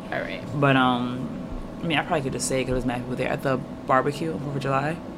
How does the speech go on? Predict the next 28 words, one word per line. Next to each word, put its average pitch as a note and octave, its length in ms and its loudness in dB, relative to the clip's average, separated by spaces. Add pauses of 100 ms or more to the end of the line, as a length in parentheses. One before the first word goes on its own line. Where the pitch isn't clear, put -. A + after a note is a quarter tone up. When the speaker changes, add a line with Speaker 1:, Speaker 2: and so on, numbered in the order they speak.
(200)
Speaker 1:
Oh. A3+ 240 -2 (360)
Speaker 2:
And, C3+ 180 2
um, B2+ 320 2
they C3+ 100 0
made C3 260 2
you - 100 -6
add B2 200 0
them B2 100 -4
on B2 60 -6
Facebook. - 320 -6 (1300)
Speaker 1:
Oh, A3 200 6 (100)
hmm. A3+ 880 6 (160)
I A#3 140 8
think B3 220 6
I C#4 100 6
might C#4+ 220 6
know D4 140 6
who E4+ 80 6
you're F4 160 4
talking G#4+ 240 6
Speaker 2:
Yeah. G3 640 12
Speaker 1:
about. - 1000 -4
Okay. F3+ 840 4
Speaker 2:
Yeah, D#3+ 320 6
yeah. A#2+ 300 0 (100)
So D3+ 440 8
it F3+ 180 6
was E3 720 10